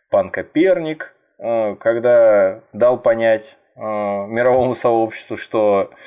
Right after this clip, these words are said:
на самом деле не Земля в буквальном смысле центр Вселенной, вокруг которой всё вращается, а Солнце. Потом, э, мы узнали, что и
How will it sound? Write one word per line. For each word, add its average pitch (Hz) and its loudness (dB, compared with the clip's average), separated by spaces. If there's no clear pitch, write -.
на 101 -12
самом 123 0
деле 117 0
не 107 -2
Земля 117 0
в 101 -2
буквальном 101 -2
смысле 101 -12
центр 95 -6
Вселенной, 101 -4
вокруг 95 -8
которой 98 -10
всё 92 -12
вращается, - -8
а 92 0
Солнце. - -8
Потом, 95 -6
э, - -18
мы 101 -4
узнали, 90 -2
что 85 -12
и 87 -12